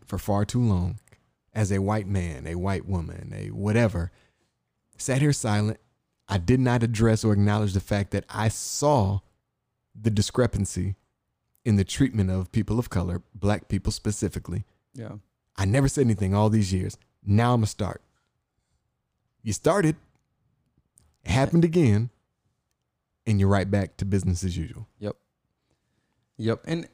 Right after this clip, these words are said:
Speaker 2: and I don't know, is it, is, <clears throat> and we, we may never know this answer. Is it because, I mean, there's so much going on. I mean, we, we're, we're, we have essentially, you know, uh, have essentially, we are, we're in a recession.
Speaker 1: Mm-hmm.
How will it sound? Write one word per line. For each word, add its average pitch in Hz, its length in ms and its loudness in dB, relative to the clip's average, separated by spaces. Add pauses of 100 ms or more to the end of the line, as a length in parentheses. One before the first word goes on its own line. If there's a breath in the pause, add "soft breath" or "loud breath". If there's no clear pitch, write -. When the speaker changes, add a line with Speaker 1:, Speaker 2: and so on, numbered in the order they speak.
(220)
Speaker 2:
and 185 140 -2
I 180 80 0
don't 135 120 -2
know, 107 140 -4
is 117 200 -6
it, 117 200 -8
is, 123 320 -10
<clears throat> - 80 -16
and 127 800 2 (160)
we, 120 200 0
we 113 200 -6
may 113 140 0
never 110 220 -2
know 131 140 -2
this 107 180 -8
answer. 110 260 -6
Is 117 200 0
it 110 80 -2
because, 110 640 -6 (480)
I 110 60 -10
mean, 101 280 -6
there's 101 140 -8
so 123 240 -2
much 127 280 0
going 107 260 -6
on. 104 180 -10
I 104 40 -10
mean, 101 200 -8
we, 101 180 -8 (100)
we're, 107 200 -2
we're, 110 360 -6
we 117 300 -2
have 107 180 -6
essentially, 113 500 -8
you 107 200 -10 (300)
know, 104 280 -10
uh, 104 160 -8
have 101 180 -12
essentially, 110 380 -12
we 107 160 -6
are, 113 220 0
we're 104 200 -6
in 107 100 -10
a 117 40 -10
recession. 127 580 -10
Speaker 1:
Mm-hmm. 92 300 6